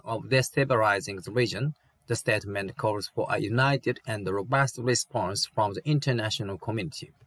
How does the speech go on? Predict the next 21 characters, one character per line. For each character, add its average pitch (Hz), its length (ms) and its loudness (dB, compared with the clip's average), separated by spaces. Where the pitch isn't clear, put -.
North 113 280 2
Korea 98 480 0
also 104 440 0
released 104 520 0
a 95 80 -2
statement 101 580 -2
accusing 110 540 0
the 101 120 -4
U 127 180 2
N 113 200 -2
Secretary 120 540 0
General 107 520 -4
Antonio 117 500 -2
Guterres 123 600 2
of 120 160 -2
failing 147 460 6
to 123 160 0
remain 123 420 0
impartial 120 800 0
and 104 340 -6
siding 127 440 4